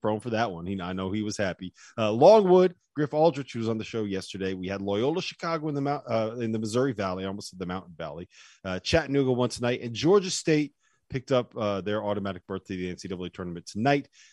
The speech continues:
Uh, the two big ones there, Murray State and Loyola Chicago. Murray State is in no matter what. So them winning saved the bubble team, uh, uh, uh, a, a bit. Uh, the bubble did not burst when Murray State won. Same thing with Loyola. I don't know if Loyola would have been on the right side of the bubble.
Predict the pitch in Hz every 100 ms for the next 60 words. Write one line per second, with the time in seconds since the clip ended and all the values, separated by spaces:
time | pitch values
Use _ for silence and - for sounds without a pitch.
0 | _ 113 113 107 104 123 240 208 208 165
1 | 113 107 98 113 180 185 - 156 151 -
2 | 110 113 120 117 - - 107 98 98 123
3 | 160 - 123 101 95 90 87 82 80 76
4 | - 98 95 143 120 113 107 101 - _
5 | - 117 107 98 98 92 - 90 85 92
6 | 98 90 85 95 90 80 101 87 - 90
7 | 78 _ - 82 85 85 90 - 92 123
8 | 120 101 104 107 - 101 90 - 90 90
9 | 90 - 90 87 _ _ _ - 98 98
10 | 95 _ - 202 226 240 220 190 180 175
11 | 156 165 208 208 190 165 175 170 147 143
12 | 117 135 131 104 120 135 143 139 135 127
13 | 127 135